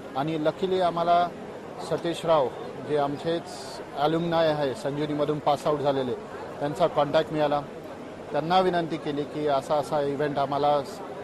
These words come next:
अ, कोपरावत घ्यायचा, आणि त्यांनी मग म्हणे की "नाही, नक्की आम्ही तुम्हाला एक डेट देऊ." एक वर्ष गेला आम्हाला डेट घेता घेता, पण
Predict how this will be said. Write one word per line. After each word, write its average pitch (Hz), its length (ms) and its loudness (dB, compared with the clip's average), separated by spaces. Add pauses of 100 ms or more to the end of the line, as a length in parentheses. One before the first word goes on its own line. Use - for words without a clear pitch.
(160)
अ, 131 140 0
कोपरावत 147 460 2
घ्यायचा, 131 380 -2 (120)
आणि 139 160 -4
त्यांनी 156 420 -4 (920)
मग 160 180 2
म्हणे 151 200 0
की 160 140 -4
"नाही, 156 200 0 (160)
नक्की 147 280 -2
आम्ही 156 240 2
तुम्हाला 147 320 0
एक 143 180 2
डेट 151 200 2
देऊ." 143 120 2 (880)
एक 190 200 2
वर्ष 196 260 4
गेला 175 240 6
आम्हाला 160 260 6
डेट 151 200 4 (200)
घेता 135 220 0
घेता, 135 240 0
पण 151 300 0